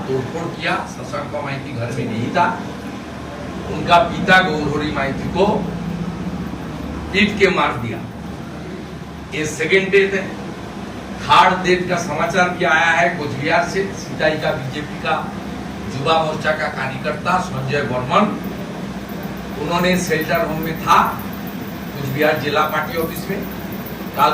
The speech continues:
रात को घर गया था। उसका घर टीएमसी का गुंडा लोग ने घेर लिया।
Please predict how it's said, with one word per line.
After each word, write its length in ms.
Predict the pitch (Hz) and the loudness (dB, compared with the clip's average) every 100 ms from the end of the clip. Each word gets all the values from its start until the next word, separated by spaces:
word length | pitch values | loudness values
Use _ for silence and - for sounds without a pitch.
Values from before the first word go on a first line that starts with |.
| 135 | 6
रात 160 | 139 - | 4 4
को 60 | - 117 | -2 -2
घर 160 | 123 - 135 | 0 0 2
गया 160 | 165 170 | 2 4
था। 100 | 185 - - - - - - - - - - - | 4 0 -2 -8 -8 -8 -8 -8 -8 -6 -6 -6
उसका 220 | - 196 | 0 4
घर 440 | - 123 147 175 180 170 - - - - - - - | 4 6 8 8 6 2 -2 -6 -8 -8 -8 -6 -4
टीएमसी 380 | 147 160 160 156 | 0 0 0 -2
का 100 | - 135 | 2 2
गुंडा 360 | 147 147 156 160 | 2 4 6 6
लोग 180 | 156 151 | 4 0
ने 80 | 160 | -2
घेर 260 | - 196 | 0 0
लिया। 280 | 170 180 196 | 0 4 6